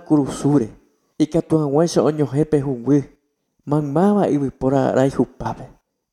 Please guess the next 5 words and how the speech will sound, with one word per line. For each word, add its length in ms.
Itúva 640
ngombou 560
chupe 320
ikatu 400
hag̃uáicha 560